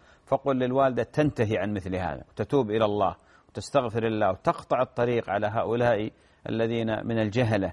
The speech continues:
الذين يلبسون على الناس دينهم، وينشرون ويبيعون الوهم،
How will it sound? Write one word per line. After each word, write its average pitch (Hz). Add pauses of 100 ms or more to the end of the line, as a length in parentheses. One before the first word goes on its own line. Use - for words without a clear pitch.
(440)
الذين 110
يلبسون 113
على 107
الناس 110
دينهم، 104 (380)
وينشرون 113
ويبيعون 110
الوهم، 117